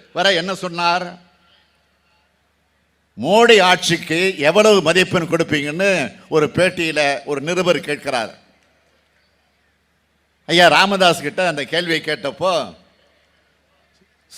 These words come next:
"சைபருக்கும் கீழே ஒண்ணு இல்ல, இருந்தா அதான் கொடுப்பேன்னு" சொல்லி பாஜகவை கடுமையாக விமர்சிச்சார்.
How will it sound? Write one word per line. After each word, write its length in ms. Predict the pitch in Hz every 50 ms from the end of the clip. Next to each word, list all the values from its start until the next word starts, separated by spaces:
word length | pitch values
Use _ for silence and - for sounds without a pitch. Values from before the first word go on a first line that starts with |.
| - -
"சைபருக்கும் 800 | 143 165 185 202 220 214 220 233 233 233 233 233 233 233 233 214
கீழே 380 | - 190 196 202 208 208 202
ஒண்ணு 720 | 196 190 202 196 180 160 180 180 175 170 170 165 151 156 156 - _ - -
இல்ல, 500 | - 147 156 180 160 160 135 - - - - - - - - - - - - - - - - - _ _ _ _ _ _ _ _ _ _ _ _ _ _ _ _ _
இருந்தா 760 | - - 180 190 202 196 196 202 208 214 214 214 214 131 143 160
அதான் 220 | 185 185 196 190
கொடுப்பேன்னு" 460 | 180 175 170 170 165 147 160 170 170
சொல்லி 760 | 160 - 151 160 160 180 190 202 196 180 147 120 107 98 - _ _ _ _ _ _ _ _ _ _ _ _ _ _ _ _ _ _ _ _ _ _ _ _ _ _ _ _ -
பாஜகவை 680 | 139 160 190 196 196 185 - - 165 165 175 196 190
கடுமையாக 600 | 190 - 143 151 180 185 185 180 180 185 180 175
விமர்சிச்சார். 680 | 185 170 156 131 107 135 113 - 127 120 107 98 -